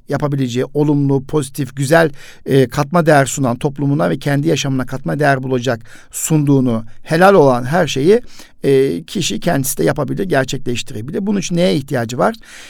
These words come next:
Fiziksel ya da çevresel bir sınır olduğunda deneyimler dünyası sizi haberdar edecekti.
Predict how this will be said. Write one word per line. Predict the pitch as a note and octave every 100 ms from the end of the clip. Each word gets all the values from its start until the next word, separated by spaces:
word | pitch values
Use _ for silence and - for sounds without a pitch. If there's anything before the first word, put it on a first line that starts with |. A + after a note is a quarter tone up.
| -
Fiziksel | - E3+ F3 - G#3 G3 -
ya | C3 D#3 C#3
da | A2+
çevresel | - D#3+ D#3+ D#3 G3
bir | D3
sınır | C3+ - D#3
olduğunda | B2+ A2 A2 G#2 C#3 A3+ A3+ - - - -
deneyimler | C#3+ D#3 F3 F3+ F#3+ G3+ D#3+
dünyası | D3+ C3+ A#2+ A2+ F#3
sizi | - E3+
haberdar | D#3 D3+ D3 D#3 D3+
edecekti. | C3 A2+ G#2+ G2 - G#3